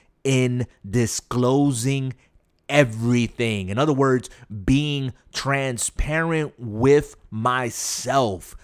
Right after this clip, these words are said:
taking a good, hard look at me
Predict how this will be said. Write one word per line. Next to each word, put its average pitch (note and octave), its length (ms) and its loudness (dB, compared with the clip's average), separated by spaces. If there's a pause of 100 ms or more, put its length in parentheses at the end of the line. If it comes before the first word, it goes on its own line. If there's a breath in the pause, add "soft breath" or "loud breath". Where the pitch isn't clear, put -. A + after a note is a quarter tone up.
taking C#3+ 420 0
a G#2 100 -2
good, C#3 580 2 (140)
hard B2+ 580 -2 (160)
look A#2+ 640 2 (600)
at A2 180 -6
me B2+ 520 4